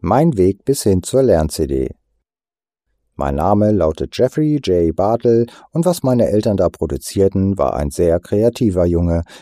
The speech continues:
der nicht nur die Musik mit in die Wiege gelegt bekam.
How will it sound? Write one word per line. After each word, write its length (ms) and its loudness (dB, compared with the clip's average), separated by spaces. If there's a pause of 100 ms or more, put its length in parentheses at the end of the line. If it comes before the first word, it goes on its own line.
(160)
der 140 4
nicht 280 0
nur 140 0
die 80 0
Musik 520 -2
mit 280 -2
in 180 -2
die 260 -4
Wiege 320 -2
gelegt 420 -4
bekam. 520 -6